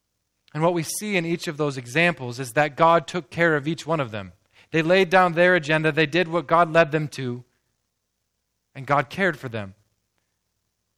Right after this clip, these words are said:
both in the present situation and in the fact that their faith story has endured till today. My guess is many of you knew who all three of those people were without having to read them, because their stories persist.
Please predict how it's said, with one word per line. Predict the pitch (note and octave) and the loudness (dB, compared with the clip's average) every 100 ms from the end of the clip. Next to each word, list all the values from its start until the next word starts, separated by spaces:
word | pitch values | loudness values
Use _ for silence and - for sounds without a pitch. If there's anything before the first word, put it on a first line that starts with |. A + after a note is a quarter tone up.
| _ _ _ _ | _ _ _ _
both | - E3+ D#3 | 0 0 0
in | E3+ E3+ | -8 -8
the | C#3+ | -6
present | - F3+ E3 E3 | -2 -2 -2 -10
situation | - E3 D3+ D#3 F3 - A#2+ A2+ _ _ _ _ _ _ _ _ _ _ _ _ _ - | -12 -12 -6 -2 -2 -2 -10 -16 _ _ _ _ _ _ _ _ _ _ _ _ _ -2
and | E3+ F#3 | 0 0
in | E3+ | -2
the | |
fact | D3+ F3 D#3+ - | -2 0 0 -2
that | C3+ | -6
their | D#3 | -6
faith | C#3+ E3 D#3 | -4 -4 -4
story | - E3 D#3+ D3 | -8 -6 -4 -2
has | C3 C3 | -4 -6
endured | C3+ C3 C#3+ C#3+ - | -8 -8 -4 -4 -4
till | C3+ | -8
today. | C3 A#2+ C3+ B2+ G2+ - _ _ _ _ | -8 -4 -2 -2 -6 -16 _ _ _ _
My | C#3+ | -4
guess | C#3+ G3+ G3+ | 0 0 0
is | D#3+ | -4
many | D3 F3 F3 | -2 -2 0
of | D#3+ C#3+ | -2 -2
you | D#3 | -6
knew | D3+ D3+ | -4 -4
who | D3+ | 0
all | D3 | 0
three | C#3+ D3+ D#3 | -2 -4 -6
of | C3+ | -4
those | C#3 - | -6 -8
people | D#3+ C#3 C3+ | -10 -8 -6
were | D3+ C#3 A#2 - _ - | -2 -4 -6 -12 _ -8
without | C3 C3 | -2 -2
having | C#3 C#3 | -2 -6
to | B2+ | -12
read | B2 D3 A#2+ | -8 -8 -8
them, | G#2+ F#2+ - _ _ _ _ _ _ _ _ _ _ _ _ | -12 -14 -20 _ _ _ _ _ _ _ _ _ _ _ _
because | _ C#3+ - | _ -10 -8
their | C3+ | -10
stories | - D#3+ C#3 B2 | -8 -8 -8 -8
persist. | - A#2+ - G#2+ - - | -14 -18 -16 -18 -20 -20